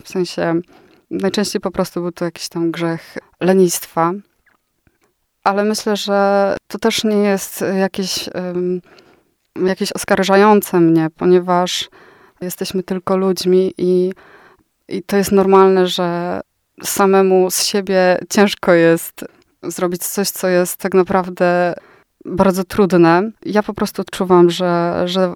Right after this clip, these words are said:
dopiero teraz jest mi dana pewna łaska, dzięki której ja nareszcie mogę być tak często na, na tej Eucharystii, czy,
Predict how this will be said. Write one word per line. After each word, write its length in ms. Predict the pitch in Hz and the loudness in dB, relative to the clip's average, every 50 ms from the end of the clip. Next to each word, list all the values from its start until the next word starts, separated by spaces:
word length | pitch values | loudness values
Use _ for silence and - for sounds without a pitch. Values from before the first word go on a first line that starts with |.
| - - - | -8 -14 -14
dopiero 500 | - 156 165 175 185 - - 185 190 185 | -12 -12 -6 -6 -4 -2 -2 -2 -2 -2
teraz 600 | - - 185 175 175 170 170 165 - - - - - | -2 -2 -2 0 0 0 0 -2 -6 -10 -12 -8 -6
jest 260 | 175 185 190 180 - | -4 -4 -2 2 2
mi 80 | 180 165 | 2 4
dana 300 | - 170 165 170 165 165 | 4 4 2 2 2 0
pewna 300 | - 175 165 185 175 170 | -2 -2 0 2 2 4
łaska, 460 | 175 175 170 - - - - 170 165 | 4 2 2 0 -2 -8 -12 -12 -8
dzięki 400 | - - 175 170 170 - - _ | -2 0 0 0 0 -2 -8 _
której 540 | - - 180 175 175 175 175 170 170 170 170 _ _ - - _ _ _ _ _ _ _ _ _ - | -12 -10 -6 -4 -4 -2 -2 -2 -2 -4 -6 _ _ -20 -20 _ _ _ _ _ _ _ _ _ -8
ja 400 | - 185 185 185 185 180 180 175 | -4 -2 0 2 2 2 2 2
nareszcie 720 | 175 180 185 185 185 180 - - - - 196 185 185 190 190 | 2 2 2 2 2 0 -2 -6 -2 0 2 2 4 2 0
mogę 580 | 190 185 180 175 160 - 175 165 165 160 165 - - - - | 0 2 2 2 0 0 -2 0 0 0 -2 -4 -8 -12 -6
być 300 | 170 - 175 - - - | -4 -4 -4 -4 -6 -6
tak 280 | - - 175 - - | -6 -8 -8 -8 -4
często 480 | - 190 180 175 - - - - 165 165 | 0 4 4 4 4 0 -4 -4 -2 -2
na, 300 | 170 165 160 160 160 165 | -2 -2 -2 -2 -4 -4
na 160 | 170 170 165 | -4 -4 -4
tej 160 | - 175 165 | -4 -6 -6
Eucharystii, 600 | 160 160 151 170 170 170 175 - - - - 165 | -4 -6 -6 -4 -4 -4 -4 -6 -8 -10 -10 -10
czy, 280 | - - - 165 165 | -8 -6 -6 -6 -6